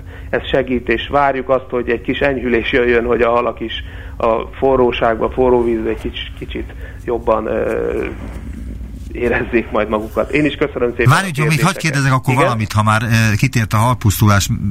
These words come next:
Speaker 2: mennyiségére, mienségére. Három tonna halról van szó, ha jól tudom. Ez igaz?
Speaker 1: Igen, ilyesmit hallottam én is, ilyen két tonna körüli mennyiséget.
Speaker 2: Hogyan
Speaker 1: Azt
Speaker 2: lehet
Speaker 1: gondolom,
Speaker 2: ezt
Speaker 1: azóta szedtek még hozzá, tehát
Speaker 2: Hogyan
Speaker 1: ez,
Speaker 2: lehet ezt
Speaker 1: ez egy
Speaker 2: reparálni?
Speaker 1: reális mennyiség.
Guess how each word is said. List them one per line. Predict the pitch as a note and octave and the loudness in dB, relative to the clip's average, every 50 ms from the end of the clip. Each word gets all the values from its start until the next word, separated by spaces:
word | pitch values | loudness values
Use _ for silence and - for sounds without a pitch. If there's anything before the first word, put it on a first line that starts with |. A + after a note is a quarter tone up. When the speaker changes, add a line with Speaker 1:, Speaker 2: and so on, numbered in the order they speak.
| G2 G#2 A2 | 0 2 4
Speaker 2:
mennyiségére, | A#2 A#2+ A2+ G2+ E2+ - - F2 E2 D2+ D#2+ D#2+ E2 E2 | 4 4 4 2 0 2 2 2 2 4 4 6 6 8
mienségére. | F#2 A2+ G#2+ F#2+ F2 E2 - - E2 D#2+ D#2+ E2 D#2+ D2+ D2+ - - - - - - - - | 8 8 6 6 4 4 4 4 4 4 6 4 4 4 2 0 -2 -6 -8 -8 -8 -10 -2
Három | - C#3+ D#3 D3+ C#3 C3+ B2 A2+ | 0 2 2 2 0 -2 -4 -2
tonna | - C#3+ C3+ B2+ A#2+ | 0 0 2 4 4
halról | A#2 A#2 B2 A#2+ A#2 G#2 G#2 G2+ | 4 4 4 4 4 4 6 6
van | F#2+ F#2+ G2 G2 | 6 6 6 6
szó, | - - - G2+ | 4 4 4 4
ha | F2+ F#2 G2 | 6 6 6
jól | F#2+ F#2 E2+ E2 | 6 6 6 6
tudom. | - F#2 D#2 D#2+ D#2+ E2 - - | 4 4 4 4 2 2 0 0
Ez | - G2+ G#2 G2+ | 2 4 6 6
igaz? | G#2+ F#2+ C3+ - - A2 - - - - - - - - - - - - - - - - F#2+ | 6 4 4 2 2 0 -2 -6 -8 -10 -12 -12 -12 -12 -12 -12 -14 -12 -12 -12 -10 -10 -2
Speaker 1:
Igen, | - A#3+ F#3 B2 A#2 A2+ A#2+ | 2 2 2 2 0 0 2
ilyesmit | B2+ A#2 G#2+ G#2 F#2+ - - - A#2+ A2+ - - - | 2 4 4 2 0 -2 -4 -4 -6 -6 -6 -8 -4
hallottam | A#2 A2+ A2 A2 - - - - A#2 | -2 -2 -2 -2 -4 -4 -6 -6 -6
én | A2 G#2 G#2 | -6 -8 -8
is, | - - - | -10 -10 -10
ilyen | A2+ A2 - | -10 -10 -8
két | - A2+ A2+ G#2+ - | -6 -6 -6 -6 -8
tonna | - A#2 A2 A2 A2 A2 | -10 -10 -8 -8 -10 -8
körüli | - - - A2+ A2 A2+ A2 | -8 -8 -8 -8 -8 -10 -10
mennyiséget. | A2 A2+ G#2+ A2 A2 A2 - - A#2 A2+ A2 A2 A2+ A2+ - - | -8 -10 -10 -10 -10 -10 -10 -10 -10 -8 -8 -8 -8 -8 -10 -2
Speaker 2:
Hogyan | - A#2 A#2+ F3+ G#3+ A3 G3 | 2 4 4 4 4 2 0
Speaker 1:
Azt | E3 | 0
Speaker 2:
lehet | D3+ D3 C3+ C3+ C3+ | 0 2 2 2 2
Speaker 1:
gondolom, | - F3+ F3 F3+ F3 | 2 2 2 2 2
Speaker 2:
ezt | E3+ D3+ | 0 0
Speaker 1:
azóta | D#3+ D#3 D3 - D3 C#3+ C#3+ C#3+ - - - | -2 -4 0 2 2 2 2 -2 -6 -6 -2
szedtek | - C3 - - - A#2+ - | -2 -2 0 0 -4 -4 -4
még | - A#2+ A#2 - | -4 -8 -8 -6
hozzá, | - A#2 A2 A2+ A#2 A2+ G#2+ | -8 -8 -6 -4 -4 -4 -2
tehát | - - | 0 0
Speaker 2:
Hogyan | - F3+ F#3+ | 0 2 2
Speaker 1:
ez, | G3+ | 0
Speaker 2:
lehet | F#3+ F3 C#3+ | 0 0 0
ezt | D#3+ D3 - | 0 0 0
Speaker 1:
ez | - | 2
egy | D3+ D#3+ | 0 0
Speaker 2:
reparálni? | D#3 - C3+ B2 A#2+ D3+ | 2 0 0 2 2 2
Speaker 1:
reális | C#3+ C3 B2 A#2 B2 A#2 - - | 2 2 2 0 -2 -4 -6 -6
mennyiség. | C3 A#2+ A#2 A#2 A#2 A2+ - A2+ A2+ A2+ A#2 | -6 -4 -4 -4 -6 -6 -6 -8 -8 -8 -8